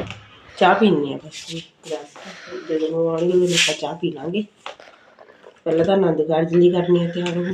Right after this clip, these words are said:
ਫਿਰ ਕਰਨੀ ਆ ਆਪਾਂ ਨੂੰ ਮਿਲ ਕੇ ਪੈਲਸ ਦੇ ਲਈ, ਹਨਾ। ਚਾਹ, ਚਾਹ ਦੇ ਬੇਟੇ ਨੂੰ ਵੀ ਨਾਲ ਹੀ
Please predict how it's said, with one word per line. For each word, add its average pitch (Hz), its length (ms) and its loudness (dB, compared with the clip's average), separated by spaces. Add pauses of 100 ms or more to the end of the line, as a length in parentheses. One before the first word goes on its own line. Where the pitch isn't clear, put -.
ਫਿਰ 175 220 0
ਕਰਨੀ 170 340 -8
ਆ 175 120 -10
ਆਪਾਂ - 220 -8
ਨੂੰ 175 300 -2 (420)
ਮਿਲ 165 180 4
ਕੇ 175 160 0
ਪੈਲਸ 156 440 -4
ਦੇ 135 120 -10
ਲਈ, 131 200 -14
ਹਨਾ। 156 220 -16 (3000)
ਚਾਹ, 247 220 2
ਚਾਹ 277 200 0
ਦੇ 294 180 0 (3750)
ਬੇਟੇ 170 280 0
ਨੂੰ 180 100 0
ਵੀ 202 100 -4
ਨਾਲ 170 220 2
ਹੀ 170 60 -4